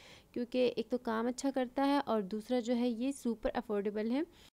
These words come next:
और अब बात करते हैं मेकअप ब्रशेस के बारे में। तो मैं आज आपको एक बहुत राज की बात बताने वाली हूँ कि आपको मेकअप ब्रशेस के लिए पूरा, पूरा सेट बाय करने की ज़रूरत बिल्कुल नहीं है। अगर आप बिगनर हैं,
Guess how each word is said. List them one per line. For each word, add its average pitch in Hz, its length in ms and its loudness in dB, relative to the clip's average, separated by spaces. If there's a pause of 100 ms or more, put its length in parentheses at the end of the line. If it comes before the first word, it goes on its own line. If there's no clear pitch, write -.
(1000)
और 214 140 0
अब 240 220 -6
बात 226 220 -4
करते 262 320 -2
हैं 269 560 2
मेकअप 214 380 -2
ब्रशेस 233 400 -2
के 247 120 -2
बारे 220 300 -2
में। 220 120 -2
तो 214 160 -18
मैं 208 100 -2
आज 208 180 -4
आपको 214 200 -2
एक 220 140 -4
बहुत 240 260 0
राज 254 200 -2
की - 80 -6
बात 247 240 -2
बताने 240 320 -2
वाली 240 200 0
हूँ 247 200 2
कि 240 120 -6 (140)
आपको 220 500 -4
मेकअप 226 400 -4
ब्रशेस 226 500 -4
के 226 60 -2
लिए 233 140 -2
पूरा, 254 260 -4
पूरा 254 200 -2
सेट 247 240 -2
बाय 220 200 0
करने 220 260 -2
की 220 160 -2
ज़रूरत 208 420 -2
बिल्कुल 214 360 0
नहीं 247 240 2
है। 247 100 0
अगर 220 260 -2
आप 220 100 0
बिगनर 214 400 -2
हैं, 247 200 -2